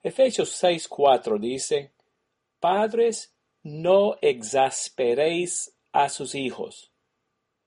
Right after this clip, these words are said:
A veces los hijos piensan que cualquier disciplina de parte de sus padres les exaspera, pero la Biblia enseña claramente la importancia de disciplinar a los hijos que se rebelan.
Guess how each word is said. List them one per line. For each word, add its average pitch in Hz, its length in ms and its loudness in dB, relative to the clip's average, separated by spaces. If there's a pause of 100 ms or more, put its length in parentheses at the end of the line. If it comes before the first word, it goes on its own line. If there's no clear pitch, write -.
(300)
A 120 100 0
veces 151 360 2
los 120 220 0
hijos 147 300 -8
piensan 160 460 -8
que 139 180 -6
cualquier 170 760 0
disciplina 160 680 -8
de 135 140 -2
parte 156 500 2
de 139 80 -2
sus - 240 -16
padres 160 540 4
les 123 200 0
exaspera, 123 920 0 (380)
pero 165 180 -4
la 160 140 4
Biblia 175 400 -2
enseña 165 480 -6
claramente 170 720 -2
la 147 120 0
importancia 151 1000 -6
de 143 500 -4
disciplinar 135 800 -6
a 196 80 4
los 147 240 -2
hijos 220 420 -8
que 156 140 -6
se 175 180 -4
rebelan. 175 680 0